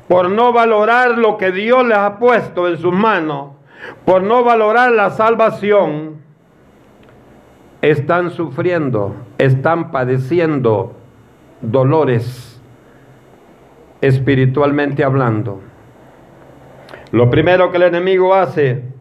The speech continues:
le pone vergüenza. Le dice, "Ya no vayas a la iglesia, que no ves lo que estás haciendo. Que te dé pena." Ya cuando usted viene, hermano, amordaza su boca, ya no quiere decir ni gloria a Dios,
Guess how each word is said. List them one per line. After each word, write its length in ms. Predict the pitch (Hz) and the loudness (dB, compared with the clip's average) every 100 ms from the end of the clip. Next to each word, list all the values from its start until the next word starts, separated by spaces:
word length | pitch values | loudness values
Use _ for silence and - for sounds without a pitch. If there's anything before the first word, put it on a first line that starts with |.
| - | -4
le 160 | 135 | -2
pone 300 | 131 170 165 | 2 2 2
vergüenza. 800 | 139 139 139 139 113 110 85 - - - - - - - - | -2 -4 -2 -2 -4 -8 -12 -16 -20 -20 -20 -20 -20 -12 0
Le 140 | 123 | 2
dice, 300 | 147 131 147 | 2 2 0
"Ya 120 | 139 | 0
no 120 | 139 | 0
vayas 180 | 139 139 | 0 0
a 40 | 147 | -2
la 80 | |
iglesia, 440 | 143 139 151 127 101 | -2 -2 -4 -4 -2
que 100 | 123 | 2
no 100 | 123 | 4
ves 100 | 123 | 4
lo 80 | 123 | 2
que 60 | |
estás 280 | 117 117 117 | 0 -2 -2
haciendo. 340 | 117 95 - - - - - - - - - - - | -2 -4 -6 -10 -16 -20 -20 -20 -20 -20 -20 -12 -4
Que 100 | 110 | -2
te 180 | 110 | 2
dé 120 | 117 123 | 2 2
pena." 540 | 123 107 143 117 73 - - - - - - - - - - - - - - - | 0 0 0 0 -4 -8 -16 -20 -20 -20 -20 -20 -20 -20 -20 -20 -20 -20 -10 0
Ya 200 | 143 151 | 2 2
cuando 220 | 151 147 | 2 0
usted 180 | 131 160 | 0 0
viene, 300 | 160 180 170 | 2 2 2
hermano, 720 | 165 165 180 180 170 - - - _ - | 2 0 0 0 -2 -6 -18 -20 _ -4
amordaza 760 | 139 139 131 127 165 165 151 | 0 0 0 0 -2 -2 -4
su 140 | 127 | -2
boca, 320 | 131 170 175 135 | 0 0 0 0
ya 160 | 139 | 0
no 160 | 151 139 | 0 -2
quiere 240 | 147 147 | 0 2
decir 280 | 139 131 147 | 2 0 -2
ni 160 | 143 135 | 0 0
gloria 400 | 127 139 139 131 | 2 2 2 2
a 40 | |
Dios, 400 | 127 147 151 - | 2 0 -2 -6